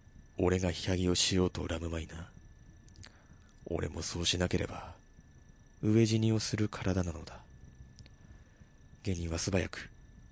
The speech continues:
老婆の着物を剥ぎ取った。それから、足にしがみつこうとする老婆を、手荒く死骸の上へ蹴倒した。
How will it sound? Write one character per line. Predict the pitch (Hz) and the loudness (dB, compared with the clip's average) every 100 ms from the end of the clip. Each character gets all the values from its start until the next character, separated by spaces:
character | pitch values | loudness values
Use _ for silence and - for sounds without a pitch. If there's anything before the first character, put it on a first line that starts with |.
| - - | -14 0
老 | 120 127 | 4 4
婆 | 101 | 4
の | 92 | 0
着 | 92 101 | -2 0
物 | 104 95 | 2 0
を | |
剥 | - 92 | -2 -6
ぎ | |
取 | - | -6
っ | - | -10
た。 | - - - - - - - - - - - - - - | -14 -16 -20 -20 -20 -20 -20 -20 -20 -20 -20 -20 -20 -18
そ | - 104 | -4 0
れ | 101 | 0
か | 87 | 0
ら、 | 87 92 - - - - - - - | -2 -6 -14 -20 -20 -20 -20 -14 -2
足 | 90 - | 0 4
に | 101 | 4
し | 85 98 | 4 4
が | 95 | 4
み | 98 | 2
つ | 98 | 0
こ | - 104 | 0 2
う | |
と | 95 | 2
す | - | -2
る | 90 | -2
老 | 90 95 | 2 0
婆 | 85 80 | 0 -10
を、 | 82 - - - - - | -14 -20 -20 -20 -20 -2
手 | 110 120 | 2 4
荒 | 123 | 2
く | 120 | 2
死 | - 101 | 0 2
骸 | 107 113 | 0 0
の | 110 | 0
上 | 110 92 | 2 0
へ | |
蹴 | - - | -4 -6
倒 | 87 85 | -4 -4
し | |
た。 | - | -8